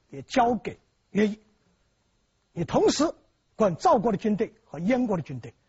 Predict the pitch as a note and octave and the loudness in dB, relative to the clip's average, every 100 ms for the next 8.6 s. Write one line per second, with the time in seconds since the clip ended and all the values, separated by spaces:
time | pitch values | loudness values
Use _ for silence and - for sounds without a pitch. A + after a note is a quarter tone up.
0 | _ _ - B3+ G3+ F#3+ F2 - _ _ | _ _ -2 0 0 -4 -8 -16 _ _
1 | _ _ _ _ _ _ _ _ _ G#3 | _ _ _ _ _ _ _ _ _ 2
2 | C4 B3+ F3 G3 - _ - D#4 G3+ C3 | 2 2 -2 -6 -8 _ -2 0 0 -4
3 | D3+ - - E4 G#3+ B2 F3+ - F3+ A#3+ | -10 -12 -2 0 0 -2 -8 -4 -2 0
4 | A#3+ G#3+ G#3+ - C#3 - F#3+ - _ _ | 0 -4 -6 -10 -12 -4 -4 -4 _ _
5 | _ _ - F#3 F3+ D#3+ D3+ F#3+ C4 - | _ _ -4 -2 0 -2 -2 0 0 -2
6 | - G3 B3 - G3 F3 E3 C#3+ D#3 B2+ | -4 0 0 -2 -6 -6 -6 -6 -8 -10
7 | D3+ _ _ _ _ _ _ F#4 F#4 - | -12 _ _ _ _ _ _ 2 2 0
8 | B3+ G3 D#3+ - G3+ D4 | -4 -4 -6 -8 -6 -6